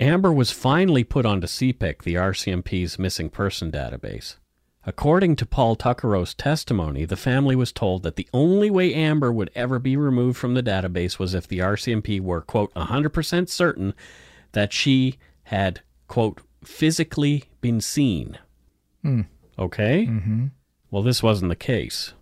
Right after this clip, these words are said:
Speaker 1: Paul testified, "The ad was out there for a bit," uh, meaning a few, a few days to a week.
Speaker 2: Yeah.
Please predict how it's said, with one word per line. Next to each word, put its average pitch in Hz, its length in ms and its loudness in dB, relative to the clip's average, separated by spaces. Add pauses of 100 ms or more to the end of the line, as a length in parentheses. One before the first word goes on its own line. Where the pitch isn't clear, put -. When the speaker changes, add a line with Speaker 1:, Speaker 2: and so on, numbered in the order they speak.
(1300)
Speaker 1:
Paul 135 220 4
testified, 110 720 0
"The 110 220 2
ad 151 200 2
was 135 120 2
out 139 180 2
there 120 140 4
for 113 200 0
a 101 60 4
bit," 87 340 -2 (240)
uh, - 100 -10 (140)
meaning 87 460 0
a 101 120 -4
few, 92 380 -4
a 90 220 -4
few 104 220 -2
days 85 380 -2
to 80 160 -4
a 73 60 -2
week. 82 440 -2
Speaker 2:
Yeah. 110 240 -2